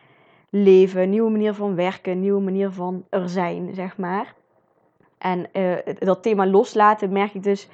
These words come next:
dat dat heel erg in mijn persoonlijke stukken, zeg maar, ook terugkomt. In het stukje ondernemen dus heel erg, dat ik dus denk een bepaalde kant op te gaan en dat dat, nou, ik word even een, eh,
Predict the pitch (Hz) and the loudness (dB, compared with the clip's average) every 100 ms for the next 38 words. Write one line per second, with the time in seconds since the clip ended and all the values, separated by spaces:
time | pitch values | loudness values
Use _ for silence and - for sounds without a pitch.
0 | - - - - 196 185 - 196 202 277 | -20 -20 -10 -6 -4 -4 -4 0 2 4
1 | 302 240 233 - 214 202 196 202 - 233 | 4 2 2 0 0 0 0 -2 -4 -2
2 | 214 208 202 - - 233 208 196 208 - | 0 0 -4 -4 -4 -2 -4 -2 0 2
3 | 196 - - - - - 226 226 - 175 | 0 -2 -20 -20 -14 0 0 0 -6 -6
4 | 175 - 208 208 - - - - - 190 | -8 -2 0 0 -6 -20 -20 -16 -10 -4
5 | - 226 - 226 208 185 202 254 233 247 | -2 0 2 4 4 4 4 4 2 4
6 | 247 240 220 233 233 349 - 208 196 196 | 6 6 6 4 2 0 -2 -4 0 0
7 | 196 190 214 233 240 202 214 208 208 202 | 0 4 6 6 4 0 0 4 4 4
8 | 202 214 214 208 208 196 180 185 190 190 | 2 0 0 -4 -2 0 0 0 -4 -2
9 | 180 180 180 - - - - - - - | -2 -4 -8 -14 -18 -18 -18 -18 -16 -16
10 | - - - - - 175 175 170 | -14 -12 -10 -10 -10 -8 -8 -8